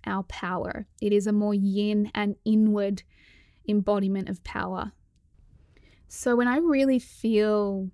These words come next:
into feminine power for me, it's about a state of being.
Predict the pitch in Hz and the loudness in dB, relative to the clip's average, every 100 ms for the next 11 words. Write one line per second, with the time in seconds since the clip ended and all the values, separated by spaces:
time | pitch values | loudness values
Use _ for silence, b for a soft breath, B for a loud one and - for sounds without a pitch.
0 | _ 214 214 214 196 - 208 208 208 208 | _ -2 -2 -2 -4 -2 0 0 -2 -2
1 | 196 202 - 208 208 202 285 - b b | -2 -2 -4 -4 -4 -2 -4 -6 b b
2 | b b b - 233 - 208 214 214 247 | b b b -2 -2 0 0 2 4 2
3 | 247 - 214 208 208 - 180 170 98 - | 0 -2 0 2 2 -2 -8 -6 -6 -8